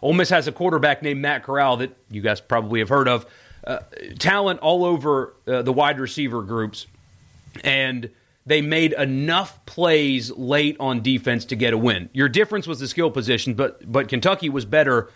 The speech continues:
than Ole Miss on both sides of the ball, offense and defense. So that's a really nice win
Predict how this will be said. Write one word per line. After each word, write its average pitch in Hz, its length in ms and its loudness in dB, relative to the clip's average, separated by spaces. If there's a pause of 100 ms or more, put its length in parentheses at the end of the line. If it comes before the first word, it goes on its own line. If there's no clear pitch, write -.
(200)
than 143 240 2
Ole 139 220 2
Miss 123 400 2
on 131 200 0
both 147 380 2
sides 139 460 0
of 117 120 -2
the 120 60 -4
ball, 120 460 4
offense 123 320 0
and 113 140 -2
defense. 110 480 0
So 131 280 2 (240)
that's 151 200 0
a 147 40 0
really 170 440 0
nice 143 440 0
win 123 380 2